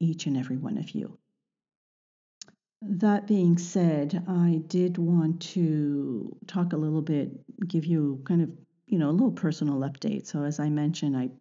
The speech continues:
you know, took a break. I was in France and all of this. And as a parent, as a married, uh, woman, I've been married for twenty-five years.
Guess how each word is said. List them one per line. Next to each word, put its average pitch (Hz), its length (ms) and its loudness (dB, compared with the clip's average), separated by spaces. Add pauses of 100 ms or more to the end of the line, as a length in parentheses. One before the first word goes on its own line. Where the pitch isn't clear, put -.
(120)
you 175 100 -2
know, - 120 -2
took 165 200 -4
a 165 60 0
break. 143 400 -2
I 135 60 -4
was 139 180 -4
in 147 100 0
France 135 680 -4
and 160 160 -2
all 135 140 -2
of 160 120 -6
this. 147 380 -6
And 170 260 0 (640)
as 170 460 2
a 175 180 0
parent, 196 640 2
as 156 400 -4
a 147 380 0 (100)
married, 160 1000 2
uh, 170 200 -2
woman, 190 720 4 (600)
I've 170 240 0
been 156 200 0
married 156 340 0
for 160 240 -4
twenty-five 165 680 -2
years. 160 840 -2